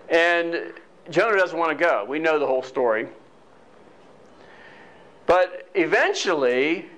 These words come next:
he had to go. <laughs> Sometimes, you know,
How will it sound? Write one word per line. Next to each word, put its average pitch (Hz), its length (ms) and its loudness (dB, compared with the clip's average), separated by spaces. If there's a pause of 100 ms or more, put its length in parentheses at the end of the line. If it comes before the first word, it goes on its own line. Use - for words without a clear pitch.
(720)
he 170 120 2
had 196 320 2
to 156 40 -8
go. 120 300 -2 (1900)
<laughs> - 400 -4
Sometimes, 196 560 0
you 175 80 -2
know, 156 320 2